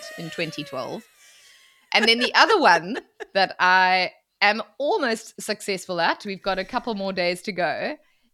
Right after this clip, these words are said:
is Gordon and I decided to give up alcohol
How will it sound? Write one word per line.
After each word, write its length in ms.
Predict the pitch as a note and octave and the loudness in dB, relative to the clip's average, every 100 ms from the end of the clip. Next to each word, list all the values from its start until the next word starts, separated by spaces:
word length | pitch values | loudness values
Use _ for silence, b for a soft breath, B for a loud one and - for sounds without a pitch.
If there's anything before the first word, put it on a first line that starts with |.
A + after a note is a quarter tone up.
| _ F#3+ | _ -2
is 640 | G3+ G3 F#3+ F#3+ F#3 F#3 E3 _ - | 0 2 0 -2 -4 -8 -14 _ -16
Gordon 300 | F#3+ G#3+ A#3 | -4 -2 0
and 120 | A3 G3+ | 0 0
I 140 | G3 | -2
decided 560 | G3 - G3 G3 G3 - | -4 -6 -2 -2 -4 -10
to 140 | G3+ | -12
give 220 | F3+ F#3+ | -6 -2
up 260 | F#3 E3+ - - - | -2 -2 -10 -16 -4
alcohol 560 | G3+ G3+ G3 E3+ E3 | -2 -2 -6 -2 -2